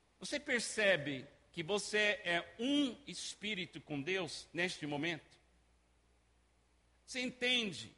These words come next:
que quando você aceitou a Jesus, uma coisa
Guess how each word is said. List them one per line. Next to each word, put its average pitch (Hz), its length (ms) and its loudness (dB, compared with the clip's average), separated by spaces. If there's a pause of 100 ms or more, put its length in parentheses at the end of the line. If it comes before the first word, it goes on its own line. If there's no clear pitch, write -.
(580)
que 175 80 -8
quando 247 400 4
você 220 260 0
aceitou 185 520 2
a 170 60 2
Jesus, 151 760 0 (1120)
uma 226 260 2
coisa 214 560 6